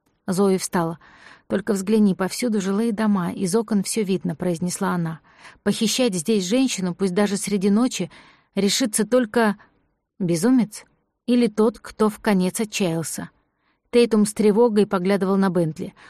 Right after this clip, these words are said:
У нее снова отрешенный вид. Неужели запоминает детали, чтобы ночью воображать себя жертвой? Сейчас два часа дня. Часом ранее пришел отчет лаборатории. Д Н К из крови на ключах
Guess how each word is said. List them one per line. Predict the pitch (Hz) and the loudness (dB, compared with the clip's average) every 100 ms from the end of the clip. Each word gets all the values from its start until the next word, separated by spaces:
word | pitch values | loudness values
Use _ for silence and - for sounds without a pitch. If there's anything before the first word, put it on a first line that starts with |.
| _ | _
У | 214 | 4
нее | 208 208 | 4 4
снова | - 240 208 | 2 2 2
отрешенный | 208 202 190 185 220 196 202 | 0 -2 -4 -2 0 2 2
вид. | 185 170 - _ _ - | 0 -2 -8 _ _ -2
Неужели | 196 190 240 233 | 0 2 2 0
запоминает | 196 214 202 208 208 175 | -2 -2 2 2 2 0
детали, | 175 240 240 190 | -4 -2 -2 -2
чтобы | - 185 | -2 0
ночью | 185 202 233 - | 2 2 0 0
воображать | 175 180 175 185 175 214 208 | 0 0 0 -2 0 -2 -2
себя | 202 196 | -2 0
жертвой? | 202 190 - - - _ _ _ _ _ | 0 -2 -2 -10 -12 _ _ _ _ _
Сейчас | - 208 247 214 | -6 -2 -2 -2
два | 190 208 | -2 -2
часа | - - | -2 -4
дня. | 180 175 170 - _ _ | -4 -4 -6 -12 _ _
Часом | - 214 220 208 196 - | -2 0 2 0 -2 -8
ранее | - 208 202 226 247 | 0 2 4 2 0
пришел | 214 202 240 214 | -2 -2 0 0
отчет | 202 226 214 | 0 -2 -2
лаборатории. | 196 202 208 196 165 185 - _ _ _ - | 0 0 0 -2 -2 -4 -10 _ _ _ -2
Д | 185 226 | 4 6
Н | 240 | 4
К | 262 226 | 4 2
из | 214 | 2
крови | - 233 208 185 | 0 0 2 2
на | 180 | -2
ключах | 196 196 - 262 - | -2 -2 -2 -4 -6